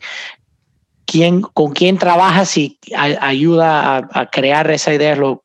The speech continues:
yo creo que lo más importante. Y de ahí vamos y, eh, me hice amigo de Peter y,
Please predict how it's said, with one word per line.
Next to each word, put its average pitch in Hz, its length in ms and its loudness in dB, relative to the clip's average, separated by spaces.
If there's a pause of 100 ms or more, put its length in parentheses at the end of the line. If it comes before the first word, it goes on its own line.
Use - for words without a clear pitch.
yo 135 160 -2
creo 151 120 0
que 147 100 -4
lo 139 80 0
más 135 160 -2
importante. 120 540 -4
Y 113 240 -4
de 151 220 -6
ahí 127 160 0
vamos 135 380 -2
y, 120 180 -2 (400)
eh, 127 420 0 (300)
me 131 220 -2
hice 143 200 0
amigo 143 300 2
de 131 140 2
Peter 175 460 2
y, 123 380 -4